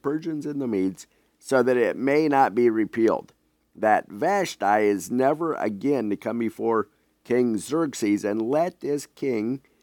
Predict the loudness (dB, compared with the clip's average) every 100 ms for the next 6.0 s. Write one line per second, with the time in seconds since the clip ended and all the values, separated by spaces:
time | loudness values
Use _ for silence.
0 | _ _ 0 0 -2 0 0 2 0 -2
1 | -4 0 0 0 -2 -2 -2 -2 -2 -2
2 | 0 2 0 0 _ _ _ 0 6 6
3 | 4 2 4 8 8 6 2 -2 -2 -2
4 | -2 -6 _ _ _ _ _ _ _ _
5 | _ _ _ _ -10 -8 -4 -4 -4